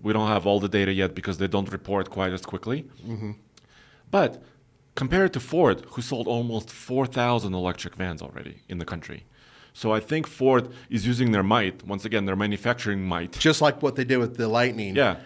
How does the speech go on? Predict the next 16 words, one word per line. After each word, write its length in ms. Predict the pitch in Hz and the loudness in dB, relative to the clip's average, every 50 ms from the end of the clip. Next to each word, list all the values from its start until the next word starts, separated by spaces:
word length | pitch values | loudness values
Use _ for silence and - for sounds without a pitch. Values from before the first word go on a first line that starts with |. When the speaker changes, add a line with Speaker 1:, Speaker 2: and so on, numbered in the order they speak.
| - - - - | -20 -20 -8 -2
Speaker 1:
and 100 | 117 117 | 0 0
Speaker 2:
S- 40 | 117 | 2
Speaker 1:
they're 140 | 120 120 113 | 4 2 2
starting 340 | 120 - 147 147 147 143 123 | 2 2 2 2 2 2 -2
to 80 | 139 | -4
pump 280 | 123 127 131 131 117 123 | 2 2 4 4 4 0
them 120 | 120 117 | 0 0
out 300 | 120 131 127 117 107 101 | 2 2 2 2 2 0
and 120 | 107 101 107 | -2 -2 -2
actually 300 | 110 110 - - 110 98 | -2 -4 -4 -6 -10 -10
starting, 460 | - - 117 110 110 107 110 107 104 | -8 -4 -2 -2 0 0 -2 -6 -6
um, 320 | 78 82 101 101 95 95 92 - | -6 -4 -4 -4 -6 -6 -8 -10
to 80 | - | -12
s-, 160 | 101 90 - - - - | -12 -12 -12 -16 -14 -14
to 80 | 110 107 | -12 -12
s-, 140 | 104 - | -12 -14